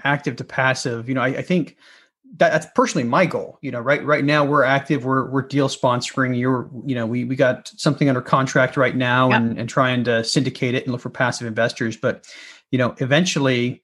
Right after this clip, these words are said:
Speaker 1: I, I wanna make that same switch. Eventually I wanna be a hundred percent passive. I'm also at the point right now where I'm starting to look at other people's investments for passive investing, which is neat. It's fun, you know, and
Speaker 2: Yeah.
Speaker 1: it's, it's gonna be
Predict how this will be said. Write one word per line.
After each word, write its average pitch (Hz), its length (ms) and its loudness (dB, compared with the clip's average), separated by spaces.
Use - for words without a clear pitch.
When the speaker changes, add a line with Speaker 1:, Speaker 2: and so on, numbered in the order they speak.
Speaker 1:
I, 139 60 4
I 131 120 2
wanna 147 140 4
make 143 160 2
that 110 100 0
same 123 220 -2
switch. - 340 -8
Eventually 135 460 -2
I 123 40 4
wanna 131 200 2
be 120 180 -4
a 110 80 0
hundred 139 140 0
percent 117 380 -8
passive. 123 600 0
I'm 143 100 2
also 151 220 2
at 117 80 -6
the - 60 -14
point 135 160 2
right 131 160 0
now 135 240 4
where 127 100 4
I'm 117 80 -2
starting 117 320 0
to 117 80 -8
look 120 220 -4
at 113 160 -2
other 131 140 2
people's 123 360 -4
investments 113 480 -2
for 120 80 -12
passive 123 340 -4
investing, 110 480 -4
which 113 260 -8
is 147 120 2
neat. 214 260 4
It's 147 120 -2
fun, - 300 0
you 131 80 -2
know, 120 220 0
and 127 80 2
Speaker 2:
Yeah. 202 160 4
Speaker 1:
it's, - 240 -10
it's - 180 -8
gonna 151 220 4
be 131 420 2